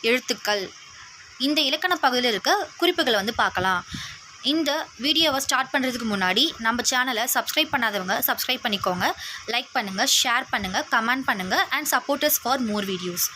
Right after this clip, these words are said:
ஓகே, நம்ம இப்போ குறிப்புகளுக்குள்ள போகலாம். முதல்ல மொழி முதல் எழுத்துக்கள். மொழி முதல் எழுத்துக்கள்னா என்னன்னு பார்க்கலாம். மொழி என்பதற்கு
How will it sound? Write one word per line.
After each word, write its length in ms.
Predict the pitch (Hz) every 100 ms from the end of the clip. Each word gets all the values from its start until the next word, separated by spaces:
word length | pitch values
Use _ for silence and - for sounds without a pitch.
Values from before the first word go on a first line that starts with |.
| - - -
ஓகே, 220 | 262 320
நம்ம 220 | 381 320 247
இப்போ 320 | - 302 - - - -
குறிப்புகளுக்குள்ள 640 | 359 381 302 254 214 202 381 - -
போகலாம். 520 | 208 185 180 180 185 - - - - - - - - - - - - - - - - - - - - - - - - - - - - - - - - -
முதல்ல 300 | 247 254 220 302 - - - - - - - -
மொழி 280 | 233 285 370
முதல் 320 | 381 285 320
எழுத்துக்கள். 600 | 240 214 214 180 202 185 - -
மொழி 240 | 226 254 330
முதல் 200 | 311 294
எழுத்துக்கள்னா 580 | 226 226 220 202 196 254
என்னன்னு 160 | 208 214
பார்க்கலாம். 500 | 202 180 185 269 392 - - 233
மொழி 420 | 247 285 311 -
என்பதற்கு 760 | 220 220 208 196 180 - 196